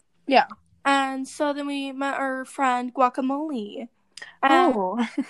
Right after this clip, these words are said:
Speaker 1: <laughs>
Speaker 2: we were like the Three Musketeers. Nobody could stop us because, well, Guacamole was new to the school, and we knew how that felt to have literally no friends.
Speaker 1: Yeah.
Speaker 2: And so we invited her to be friends with us and hang out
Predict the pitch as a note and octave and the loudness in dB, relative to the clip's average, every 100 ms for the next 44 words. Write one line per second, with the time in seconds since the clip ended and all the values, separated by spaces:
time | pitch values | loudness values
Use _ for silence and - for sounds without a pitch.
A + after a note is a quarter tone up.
0 | - - _ _ C#4 D#4+ F4 D4 C4 B3 | -8 -20 _ _ -4 2 4 4 0 -6
1 | B3+ A#3 G#3+ - A3 G3+ - - - A#3+ | -6 -6 -8 -10 -14 -14 -14 -14 -8 0
2 | B3 A#3 A3+ G#3+ - - - - - - | 2 2 -2 -6 -8 -10 -10 -10 -12 -14
3 | _ - B3 B3 A3+ A3+ - _ - - | _ -8 -2 4 4 2 -8 _ -16 -2
4 | C4 C4 B3 D4+ D#4 C#4+ C4+ C4+ A#3+ A3+ | 0 2 4 4 4 -4 -4 -4 -10 -10
5 | A3+ A#3 B3 B3 - B3+ B3+ B3 B3 A#3 | -10 -8 -8 -12 -8 -6 -4 -4 -4 -6
6 | A3+ A#3 B3 A#3+ - - G#3 G#3 G#3+ - | -4 -6 -4 -6 -6 -6 -4 -4 -6 -6
7 | A3 G#3+ G#3 - _ - G#3+ A3 A3 A3 | -4 -4 -8 -18 _ -14 -4 -2 0 0
8 | G#3+ G#3 G#3+ - G#3 G3+ G#3+ B3 - D3+ | 0 -2 -4 -2 -2 -2 -4 -6 -8 -16
9 | - _ - G#3+ F3+ G#3+ _ _ _ _ | -18 _ -4 0 2 0 _ _ _ _
10 | C4+ C4+ C4 B3+ - _ - D#4 D4+ C#4+ | 4 6 4 -2 -8 _ 4 8 8 6
11 | C#4 _ D4+ D4 C#4+ C#4+ D4 C4+ C4 C4+ | 0 _ -6 -4 -6 -6 -2 -2 -2 -4
12 | C#4 C4+ B3+ C4+ A#3+ A#3 C4 - A3 G#3+ | -6 -6 -8 -8 -4 -4 -4 0 2 2
13 | G#3+ - A#3+ B3 A3 G#3 - - | 0 -4 -8 -6 -6 -4 -6 -10